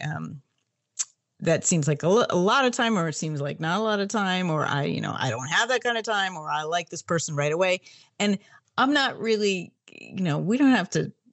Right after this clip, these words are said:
the, the point, the really important point is that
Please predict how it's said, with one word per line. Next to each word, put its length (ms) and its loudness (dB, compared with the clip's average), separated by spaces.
the, 220 6
the 160 4
point, 560 0
the 100 2
really 340 0
important 460 0
point 320 0
is 280 2
that 200 0